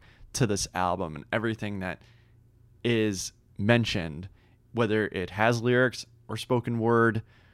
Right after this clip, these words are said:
singing or not singing, or, you know, it's just flat out instrumental track, everything that's there tells something, and it tells something very, very powerful. At forty-three minutes,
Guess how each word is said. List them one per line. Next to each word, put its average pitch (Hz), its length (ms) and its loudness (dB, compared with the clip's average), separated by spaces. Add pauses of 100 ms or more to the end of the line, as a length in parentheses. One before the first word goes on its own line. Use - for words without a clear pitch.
(200)
singing 120 640 0
or 104 80 -6
not 107 240 0
singing, 104 500 -4 (360)
or, 95 400 -2 (180)
you 90 80 -10
know, 76 160 -12 (180)
it's - 120 -8
just 110 180 -2
flat 104 260 4
out 101 80 0
instrumental 101 460 -2
track, 95 400 0 (320)
everything 123 320 0
that's 110 320 -6
there 104 520 0 (280)
tells 101 640 -4 (100)
something, 85 580 -10
and 71 100 -12
it - 100 -18
tells 98 340 -4
something 87 480 -10 (180)
very, 95 300 0
very 82 480 -4 (240)
powerful. - 640 -4 (1160)
At 123 180 -2
forty-three 202 580 2
minutes, 131 480 -2